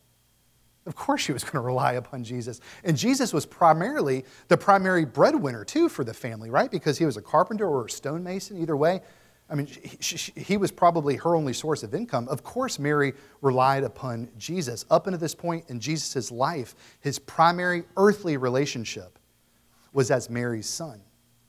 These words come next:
So why does, why does Jesus respond to his sweet mom this way? I think this is what Jesus is saying. "Mom or, or woman, the time has begun.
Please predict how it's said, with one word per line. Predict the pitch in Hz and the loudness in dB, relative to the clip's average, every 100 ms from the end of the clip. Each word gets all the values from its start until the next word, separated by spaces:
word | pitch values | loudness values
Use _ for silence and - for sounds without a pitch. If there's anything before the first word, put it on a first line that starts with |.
| _ _ _ _ _ _ _ _ _ _ _ _ _ _ _ | _ _ _ _ _ _ _ _ _ _ _ _ _ _ _
So | - 139 | -4 -2
why | 117 143 220 | -2 -4 -4
does, | 220 156 123 117 | -2 0 -2 -4
why | 135 170 | -6 -4
does | 170 139 107 | 0 -2 -2
Jesus | 110 147 123 113 123 | -6 -6 -6 -8 -10
respond | 107 - 151 160 120 110 | -10 -8 -6 -4 -4 -6
to | 123 | -10
his | 107 | -8
sweet | - - 147 151 _ | -10 -8 -8 -10 _
mom | 110 123 135 95 92 _ | -12 -10 -12 -16 -20 _
this | 117 - | -14 -14
way? | 147 117 92 _ _ _ _ _ _ _ _ _ _ - - - | -16 -18 _ _ _ _ _ _ _ _ _ _ _ -20 -20 -10
I | 143 | -8
think | - 233 233 | -6 -8 -8
this | 175 | -6
is | 143 | -6
what | 131 110 | -6 -6
Jesus | 120 120 113 107 | -6 -8 -8 -12
is | - | -14
saying. | 110 101 _ _ _ _ _ _ _ _ _ - _ - _ - | -14 -18 _ _ _ _ _ _ _ _ _ -20 _ -20 _ -4
"Mom | 123 127 139 170 | 2 4 4 0
or, | 117 101 _ - | -8 -10 _ -8
or | 107 104 120 | -8 -8 -10
woman, | 113 117 143 147 _ - - _ _ _ _ _ _ _ _ _ _ _ _ | -8 -6 -8 -12 _ -20 -20 _ _ _ _ _ _ _ _ _ _ _ _
the | 131 | -10
time | 110 - 180 196 | -4 0 2 0
has | 170 160 127 | -4 -6 -6
begun. | 123 113 104 | -10 -12 -16